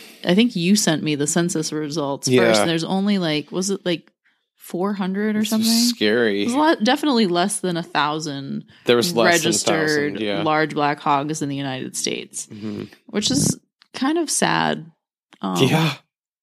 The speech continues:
Speaker 2: They're awesome.
Speaker 1: they're really cool animals.
Speaker 2: And then, like, they, they say they're slow growing, and yeah, if you t-, uh, if you're gonna feed your pig how you traditionally feed a pig, they're gonna be slow growing. But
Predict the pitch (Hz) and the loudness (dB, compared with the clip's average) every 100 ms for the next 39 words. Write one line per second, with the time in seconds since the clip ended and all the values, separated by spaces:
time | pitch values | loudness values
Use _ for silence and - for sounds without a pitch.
0 | _ - 123 107 123 143 - 110 101 190 | _ 0 0 2 2 2 0 0 -4 -4
1 | 196 196 208 190 - 170 160 151 151 151 | -2 -2 -2 -2 -4 -4 -4 -6 -4 0
2 | 165 160 165 180 175 165 156 156 160 - | 4 4 4 4 4 2 2 2 0 2
3 | 170 165 175 - - 143 139 143 135 123 | 2 4 2 2 2 4 4 2 2 2
4 | 120 127 123 123 127 - 113 113 110 110 | 4 4 4 2 -4 0 2 2 0 -2
5 | 113 - 131 - 160 165 156 160 151 151 | -4 -8 -16 -4 2 6 6 4 0 -4
6 | 143 165 165 165 170 - - _ - - | -2 0 4 2 2 -6 -20 _ -4 -2
7 | - 139 - 143 143 151 147 143 139 131 | -4 -6 -4 -4 0 2 2 2 2 2
8 | 127 117 127 117 113 117 110 113 - 98 | 0 0 4 4 4 2 2 0 -2 -4
9 | 110 - 110 107 120 107 95 120 107 98 | -2 0 -2 0 0 0 -2 0 0 0
10 | 92 110 139 127 117 - 117 110 101 107 | 0 -2 0 -2 -2 0 0 0 0 0
11 | 104 95 95 98 _ _ _ _ _ _ | 0 -2 -6 -12 _ _ _ _ _ _
12 | _ 117 98 - | _ 0 0 -2